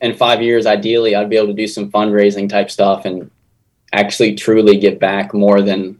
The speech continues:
I'm, like, talking, like, beyond just going out and doing stockings or something, like, actually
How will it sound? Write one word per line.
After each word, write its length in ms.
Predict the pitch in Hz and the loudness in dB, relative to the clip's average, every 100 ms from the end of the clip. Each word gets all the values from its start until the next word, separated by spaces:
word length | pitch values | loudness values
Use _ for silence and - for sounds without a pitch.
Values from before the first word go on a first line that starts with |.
| 104 | -2
I'm, 140 | 107 | 0
like, 260 | 101 95 - _ _ | 0 -2 -8 _ _
talking, 300 | 113 101 107 | 0 0 0
like, 180 | 101 101 | -2 0
beyond 540 | 107 107 104 107 101 | 2 4 2 2 -2
just 340 | 101 95 - _ _ _ 113 | -2 -4 -4 _ _ _ 2
going 300 | 110 101 101 | 4 4 4
out 200 | 101 104 | 2 0
and 80 | |
doing 220 | 101 104 101 | 0 0 0
stockings 560 | - 98 101 101 98 | -2 0 -2 -4 -6
or 60 | 95 | -6
something, 400 | - 92 95 95 | -4 -4 -4 -6
like, 160 | 90 101 | -4 -2
actually 500 | 101 101 101 95 | -2 0 -2 -2